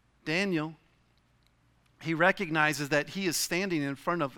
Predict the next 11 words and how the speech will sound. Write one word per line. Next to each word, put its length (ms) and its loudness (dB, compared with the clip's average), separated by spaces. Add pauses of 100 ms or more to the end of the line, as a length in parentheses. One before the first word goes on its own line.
(100)
the 120 -2
king. 480 -6 (1900)
In 140 0
ancient 320 2
times, 360 4
these 240 0
Eastern 460 0
monarchs, 460 0
they 220 -4
exercised 680 -2
supreme 800 -4